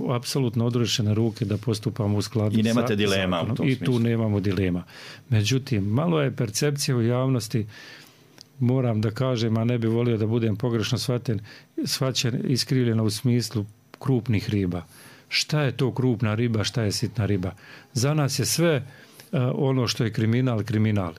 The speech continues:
Speaker 1: Ima svoje ime i prezime, ima svoju odrednicu, ima svoj postupak istraživanja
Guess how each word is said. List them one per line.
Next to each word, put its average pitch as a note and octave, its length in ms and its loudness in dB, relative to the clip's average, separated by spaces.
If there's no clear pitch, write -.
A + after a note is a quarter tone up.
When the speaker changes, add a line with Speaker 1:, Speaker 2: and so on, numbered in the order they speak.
Speaker 1:
Ima B2 280 2
svoje A2+ 320 2
ime A2 180 2
i F#2+ 60 0
prezime, A#2 560 0
ima A2+ 280 2
svoju G#2 260 0
odrednicu, B2 460 0
ima A2+ 200 2
svoj A2 320 0
postupak - 540 -4
istraživanja A2 800 2